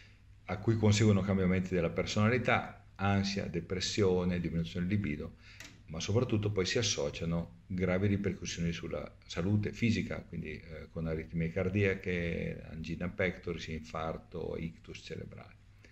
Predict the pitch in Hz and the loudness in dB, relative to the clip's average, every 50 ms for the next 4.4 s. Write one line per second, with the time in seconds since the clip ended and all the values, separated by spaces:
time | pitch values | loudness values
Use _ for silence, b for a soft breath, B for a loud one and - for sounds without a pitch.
0 | B B B B B B B B B B B 98 101 - 123 123 131 135 127 120 | B B B B B B B B B B B -2 0 2 4 6 6 6 6 6
1 | 113 107 104 107 - 117 107 104 110 139 139 - 117 98 90 87 87 87 - - | 6 6 4 4 4 2 2 4 2 2 0 2 2 4 4 4 2 -2 -4 -6
2 | - - 90 87 85 87 85 - - 104 98 95 95 92 101 110 117 113 107 98 | -4 -2 0 0 0 0 -2 -2 2 4 4 4 4 4 4 4 6 6 6 6
3 | 92 87 87 87 85 85 85 82 90 90 90 - 117 110 101 90 90 87 92 87 | 6 4 4 4 2 2 2 0 0 0 2 4 4 6 6 4 4 2 0 -2
4 | - 104 107 107 107 101 90 | -2 -2 -2 0 0 0 0